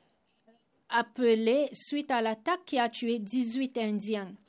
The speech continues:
Cet attentat terroriste fait partie d'une vague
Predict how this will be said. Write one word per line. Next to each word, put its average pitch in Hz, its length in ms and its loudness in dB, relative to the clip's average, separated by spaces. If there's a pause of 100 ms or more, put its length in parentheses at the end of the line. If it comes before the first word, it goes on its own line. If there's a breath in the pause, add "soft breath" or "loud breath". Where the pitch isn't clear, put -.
(180 loud breath)
Cet - 380 -4
attentat 233 580 -2
terroriste 226 1000 -2
fait 285 320 -4
partie 254 640 -2
d'une 240 360 -2
vague 233 720 2